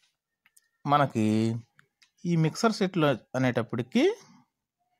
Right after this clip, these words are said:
కొద్దిగా ఓర్పుతో జాగ్రత్తగా కొన్ని మెలకువలు నేర్చుకుంటే మీరు కంగారు పడకుండా అతి సునాయాసంగా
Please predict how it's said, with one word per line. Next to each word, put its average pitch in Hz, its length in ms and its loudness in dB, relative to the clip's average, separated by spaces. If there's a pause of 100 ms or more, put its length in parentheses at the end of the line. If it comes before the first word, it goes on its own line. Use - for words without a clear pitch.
(140)
కొద్దిగా 127 300 0
ఓర్పుతో 123 500 2 (120)
జాగ్రత్తగా 117 720 0
కొన్ని 117 300 0
మెలకువలు 110 480 0
నేర్చుకుంటే 110 600 -4 (400)
మీరు 170 200 4
కంగారు 156 440 2
పడకుండా 147 400 2
అతి 147 160 0
సునాయాసంగా 131 760 0